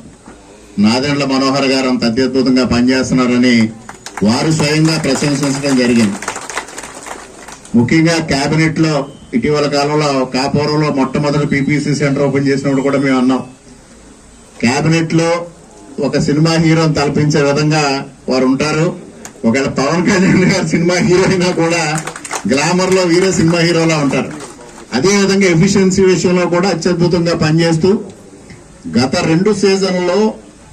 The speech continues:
ప్రాక్టికల్గా గ్రౌండ్లో ఏం జరుగుతుందో అర్థం చేసుకుని ఈసారి ఆ సమస్యలన్నీ అధిగమించడం కోసం నేరుగా కేంద్ర ప్రభుత్వంతో సంప్రదించుకొని బ్యాంకుల చుట్టూ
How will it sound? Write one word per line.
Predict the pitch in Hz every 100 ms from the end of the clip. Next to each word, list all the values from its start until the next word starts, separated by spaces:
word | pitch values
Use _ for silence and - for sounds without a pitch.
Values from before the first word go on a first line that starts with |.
| - -
ప్రాక్టికల్గా | - - - - 202 196 185 175 185 208 254 - - - - - - 113
గ్రౌండ్లో | 135 180 185 185
ఏం | 165 180
జరుగుతుందో | 175 170 160 165 165 170
అర్థం | - 139 170 175
చేసుకుని | 165 143 - 147 180 - - - - - - - - - 107
ఈసారి | 151 180 185 170 190
ఆ | 185 175
సమస్యలన్నీ | 156 160 180 180 170 170 170
అధిగమించడం | 135 156 180 175 165 165 160
కోసం | 156 151 143 165 208 - - - - - - - - - -
నేరుగా | 110 147 175 381 381
కేంద్ర | - 151 170 175
ప్రభుత్వంతో | 170 170 170 170 165 170 165
సంప్రదించుకొని | 156 156 160 160 160 160 151 156 165 - - - - - - - - - - -
బ్యాంకుల | 104 139 175 175
చుట్టూ | 170 165 160 165 165